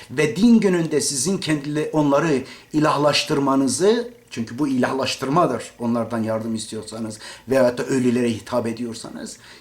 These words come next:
inkar ederler, reddederler ve size karşı tanıklık ederler. İşte bunlar elçilerdir, evliyalardır. Em, o ümmetin pek çok durumundan her zaman haberdardır. Subhanallah, bu nasıl olur ya?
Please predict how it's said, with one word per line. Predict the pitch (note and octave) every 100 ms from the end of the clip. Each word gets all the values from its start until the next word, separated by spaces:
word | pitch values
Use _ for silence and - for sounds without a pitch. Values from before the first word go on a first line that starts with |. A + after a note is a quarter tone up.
| _ _
inkar | D#3 D3+ - - F#3+
ederler, | F3+ C3+ B2+ B2 A#2+
reddederler | D3+ C3 G#2+ G#2 F#2+ G2+
ve | A2
size | A#2 - D#3
karşı | B2+ B2 D3
tanıklık | - G#2+ G#2 D#3 A#2+
ederler. | G#2+ - - - - _ _ _ _ _
İşte | - A2+
bunlar | A#2 A#2
elçilerdir, | A2 B2 A#2 - A#2+ A2+ A2 C3+
evliyalardır. | A#2+ A2+ A2+ A#2 C3+ G3 B2 - - _ _ - - - - - - - -
Em, | E3+ F3+ F3+ -
o | A#3
ümmetin | A3 G3+ A3 G3+
pek | A3 A3
çok | G3 D3+
durumundan | F3 F3+ F#3+ G3+
her | F#3
zaman | E3 E3+ E3
haberdardır. | D3+ C#3 C#3 B2+ A#2 B2 A2 G#2
Subhanallah, | - - - - G#3 E3 B2+ G#2 G#2+
bu | - G3+ C3+
nasıl | D#3+ - D#4 D#4+
olur | D4 A#3
ya? | D#3 F#3 D#4+